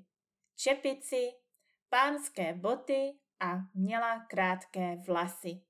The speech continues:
Měla ale hezké oči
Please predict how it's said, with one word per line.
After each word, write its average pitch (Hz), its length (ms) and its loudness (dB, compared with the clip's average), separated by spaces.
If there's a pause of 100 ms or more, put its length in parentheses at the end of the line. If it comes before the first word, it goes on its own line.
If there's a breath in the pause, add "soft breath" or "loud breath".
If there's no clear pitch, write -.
(1160)
Měla 226 760 2
ale 220 200 4
hezké 208 720 0
oči 294 580 -6